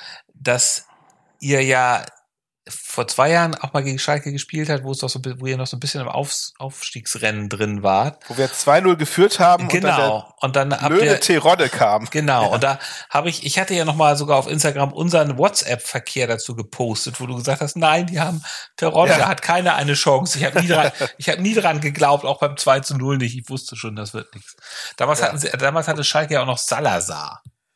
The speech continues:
Speaker 2: Das stimmt. Das
Speaker 1: Ja.
Speaker 2: stimmt. Ja, ja. Und Terodde haben sie ja immer noch. Also da hatten wir natürlich vielleicht auch so ein bisschen Glück, dass der tatsächlich noch verletzt war diesmal.
Speaker 1: Mhm.
Speaker 2: Äh, wer weiß, wie das, äh, gewesen wäre, wenn wir unseren Angstgegner da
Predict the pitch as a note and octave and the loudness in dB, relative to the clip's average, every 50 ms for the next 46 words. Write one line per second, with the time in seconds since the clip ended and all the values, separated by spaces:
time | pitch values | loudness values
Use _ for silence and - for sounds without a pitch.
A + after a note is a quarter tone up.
0 | _ _ _ _ _ _ _ _ - A#2+ - - - - D#3+ A#2+ F2+ F2+ - - | _ _ _ _ _ _ _ _ -6 -4 -2 -2 0 0 0 0 -2 -4 -14 -14
1 | - - - - _ - A2 - - - E3 - - - B2 B2 B2+ A#2 F#2+ F2+ | -14 -16 -20 -18 _ -12 -12 -10 -6 -6 -6 -6 -8 -6 -4 -2 -2 -2 -2 -4
2 | A2+ _ _ _ _ _ - B2+ A#2+ - - D#3 C3 A#2+ C#3 D#3+ F3 G3 G#3 G3+ | -8 _ _ _ _ _ -18 -16 -10 -4 -2 0 2 4 4 4 4 2 2 2
3 | G3 F#3 G#3 A#3 B3 G3+ C#3+ A#2+ C3+ C3+ C3 D3 E3 F#3 F#3 F3+ F3+ F3 E3+ - | 2 2 4 4 4 4 4 4 2 2 4 4 2 2 2 0 0 0 0 0
4 | F#3 F#3 - - - E3+ D3 D3+ - - D#3 C3 - - C4+ - - C#4+ G#3+ D#3+ | -4 -8 -8 -8 -8 -6 -6 -6 -8 -12 -12 -12 -10 -8 -8 -6 -6 -8 -8 -6
5 | D3 E3 D#3+ - - - D#3+ - - E3+ - D#3+ D#3 - F#3 F3+ - F3+ D#3+ - | -4 -6 -6 -4 -4 -6 -6 -4 -4 -4 -4 -4 -6 -6 -8 -10 -10 -12 -10 -8
6 | D#3 D3 - - - - - - C3+ C#3 C#3+ - - - - A2+ - - - A2 | -8 -8 -8 -10 -14 -12 -8 -6 -4 -4 -4 -6 -8 -10 -12 -12 -12 -12 -12 -10
7 | A2 B2+ D3+ - _ _ - - - - - - - G#2 F2+ E2+ - - A#2 A#2 | -10 -10 -10 -12 _ _ -20 -20 -20 -20 -20 -18 -14 -12 -10 -8 -6 -4 -2 -2
8 | A#2 A#2 A#2 - - - _ _ - C3 B2+ C#3+ C#3+ D#3+ E3+ D#3+ - D#3 C#3 C#3+ | -2 -2 -4 -4 -8 -10 _ _ -2 2 4 6 6 6 6 4 0 -2 -2 -2
9 | C3+ - - - - - A2 A#2+ B2+ B2 B2 B2+ C3+ C3 B2 A2+ G#2+ G#2 F#2+ G2 | -2 -4 -6 -12 -12 -12 -12 -12 -10 -10 -10 -10 -10 -10 -10 -8 -6 -6 -6 -8
10 | G#2+ G#2+ G#2+ G2+ G2 G#2+ G#2 - - F#2 F#2 - - - - - - - - F#2 | -10 -12 -12 -12 -12 -12 -14 -12 -12 -12 -12 -12 -14 -14 -16 -18 -18 -16 -18 -16
11 | - - E2+ - - - D#2+ - | -14 -12 -12 -10 -8 -10 -10 -12